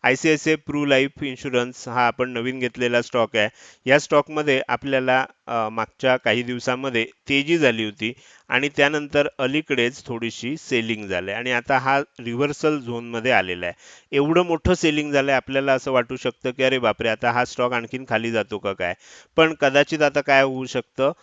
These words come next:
कदाचित इथूनच हा रिव्हर्स होऊ शकतो किंवा थोडासा इथपर्यंत जाऊन रिव्हर्स होऊ शकतो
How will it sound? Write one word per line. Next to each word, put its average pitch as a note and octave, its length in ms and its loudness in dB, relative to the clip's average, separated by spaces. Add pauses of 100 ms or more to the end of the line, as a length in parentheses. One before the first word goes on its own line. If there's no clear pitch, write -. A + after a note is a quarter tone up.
(280)
कदाचित C3+ 480 4 (380)
इथूनच E3 760 -4
हा C#3 220 2
रिव्हर्स A#2 400 -2
होऊ G#2 160 -12
शकतो - 380 -10
किंवा C3+ 320 -4
थोडासा C#3 380 0
इथपर्यंत D3+ 600 -2
जाऊन C#3+ 340 0
रिव्हर्स A2 400 -4
होऊ G2 160 -10
शकतो F#2 500 -14